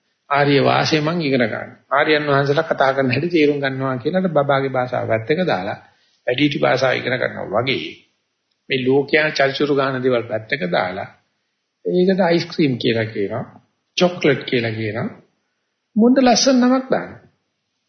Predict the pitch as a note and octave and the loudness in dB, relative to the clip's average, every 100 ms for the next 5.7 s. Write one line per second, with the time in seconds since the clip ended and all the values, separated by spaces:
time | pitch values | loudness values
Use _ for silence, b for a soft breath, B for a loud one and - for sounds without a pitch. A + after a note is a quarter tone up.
0 | _ _ _ _ _ _ _ _ _ - | _ _ _ _ _ _ _ _ _ -4
1 | A2 A#2 A#2+ B2+ B2+ C#3+ B2 A2 G#2+ F#2+ | -4 0 0 0 0 0 0 -2 -6 -6
2 | G2 A#2+ B2 - - - _ _ _ _ | -4 -2 -2 -4 -6 -12 _ _ _ _
3 | - F3+ F#3+ F#3 F3 E3+ D#3 D#3+ G#3+ F#3+ | -2 2 4 2 0 0 2 4 6 4
4 | F3 E3+ - E3 D3 C3+ D#3 A#3 C4+ C#4+ | 4 0 0 0 2 2 2 2 2 2
5 | C4+ C4 G3+ F#3+ A2+ G#2+ - | 2 2 2 2 0 -2 -6